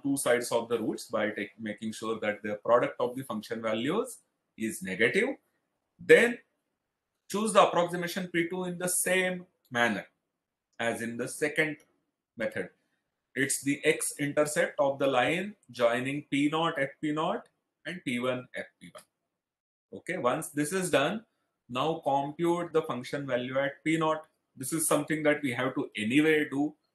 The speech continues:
Compute that value and check whether F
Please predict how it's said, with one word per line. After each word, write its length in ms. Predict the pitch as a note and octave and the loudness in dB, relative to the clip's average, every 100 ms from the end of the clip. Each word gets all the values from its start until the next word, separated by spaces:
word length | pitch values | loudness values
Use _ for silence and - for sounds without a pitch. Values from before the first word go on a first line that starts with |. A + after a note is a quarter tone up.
| _ _ _ | _ _ _
Compute 580 | D3 D3 E3 F#3+ F#3+ E3+ | 2 4 2 2 2 4
that 260 | C#3+ C#3+ - | 6 6 6
value 540 | B2 A#2+ C3+ F#3 A3 - _ _ _ | 2 2 0 0 -4 -10 _ _ _
and 240 | C#3 D3 D3 | -4 -4 -2
check 240 | - G#3 G#3 - | -2 -2 -4 -8
whether 540 | C3 C3+ D3 E3 E3+ - _ _ _ _ _ - | -6 0 2 2 -2 -10 _ _ _ _ _ 0
F 200 | F3 | 0